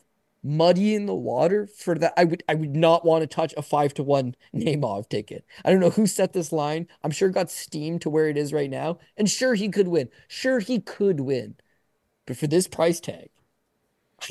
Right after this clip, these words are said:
I, I, I fade him and I put Eric Silva as the P R P pick. That would be the bottom level thirteen fight card.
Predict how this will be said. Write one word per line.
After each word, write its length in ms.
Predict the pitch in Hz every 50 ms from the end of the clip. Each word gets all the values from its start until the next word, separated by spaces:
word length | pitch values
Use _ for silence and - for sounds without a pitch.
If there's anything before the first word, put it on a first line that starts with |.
| - _ _ _ _ _ -
I, 100 | - - - - -
I, 120 | - - - _ - -
I 100 | 139 139
fade 380 | 131 - - 160 160 165 170 170
him 180 | 170 175 170
and 60 | 160
I 40 | 147
put 200 | 139 - 151 123
Eric 180 | 135 139 139 135
Silva 260 | - - 143 139 139
as 140 | 139 135 123
the 80 | 135
P 220 | - - - 160 151
R 100 | 135 135
P 220 | - - 139 120
pick. 320 | - - - - _ _ _ _ _ _
That 160 | 123 127 147
would 100 | 160 151
be 120 | 135 156
the 100 | 147 151
bottom 460 | 147 117 - 151 151 156 165 180 175 170
level 360 | 165 151 147 147 147 147 - _ _ _
thirteen 340 | 190 190 185 - 226 226
fight 240 | 214 - 240 240 233
card. 360 | - - 214 196 190 196 190